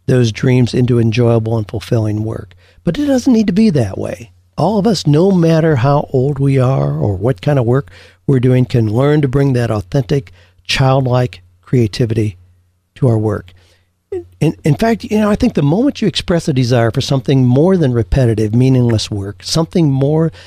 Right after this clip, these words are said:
than simply punching a clock, the moment you realize that meaningful, purposeful, and profitable work really is a possibility,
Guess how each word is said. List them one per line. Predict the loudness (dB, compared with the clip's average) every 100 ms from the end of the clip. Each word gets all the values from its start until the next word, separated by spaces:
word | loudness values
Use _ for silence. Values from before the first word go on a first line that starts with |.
| -14 -2
than | 0 0
simply | 0 -2 0 0
punching | 0 0 0 0 -2
a |
clock, | -2 -4 -2 -2 -4 -4
the |
moment | -2 0 0 0
you | -2
realize | 0 -2 0 -2 -2
that | -4 -2
meaningful, | 2 2 2 0 -2 -2 -8 -20 _ -2
purposeful, | -2 0 -4 -4 -4 -4 0
and | 0 0
profitable | -2 -2 -2 -2 -2 0
work | 0 0
really | 0 2 2 2 2 0
is | -2
a | -2
possibility, | 0 0 0 0 0 2 2 0